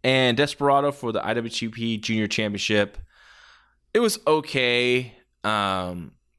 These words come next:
I'm getting to the point where I s-, you see one Hiromu Takahashi match, you've seen 'em all. Uh, I did like that Desperado won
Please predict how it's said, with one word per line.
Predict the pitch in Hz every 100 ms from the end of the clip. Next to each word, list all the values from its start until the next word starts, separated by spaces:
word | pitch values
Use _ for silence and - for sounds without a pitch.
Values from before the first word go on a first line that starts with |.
| _ _ _ _ -
I'm |
getting | 107 202
to | 135
the |
point | - 131
where | 117
I |
s-, | 101 - _ _
you | 107
see | - 160
one | 127 127
Hiromu | 110 104 98 110 104 127 _ _ _ _ _ _ _ _
Takahashi | - 101 98 98 110
match, | 104 101
you've | -
seen | - 95
'em | 85
all. | 101 117 117 - _ _ _ _ - _ _ -
Uh, | 104 95
I | 90
did | 143 185
like | 151 151 151
that | 113
Desperado | 120 - 113 98
won | 90 107 202